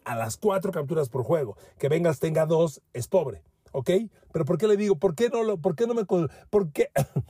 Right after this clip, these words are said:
<coughs> por qué no lo considero un dato negativo para ellos? Vamos a compararlo con Buffalo. Los Bills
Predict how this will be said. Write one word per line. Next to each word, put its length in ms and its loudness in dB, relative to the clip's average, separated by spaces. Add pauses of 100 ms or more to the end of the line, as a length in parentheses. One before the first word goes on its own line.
(200)
<coughs> 580 -2
por 220 2
qué 160 0
no 180 0
lo 220 0
considero 800 0 (340)
un 180 2
dato 480 2 (120)
negativo 500 0
para 200 0
ellos? 340 -6 (160)
Vamos 180 2
a 80 2
compararlo 400 2
con 160 0
Buffalo. 360 -2 (440)
Los 220 0
Bills 460 2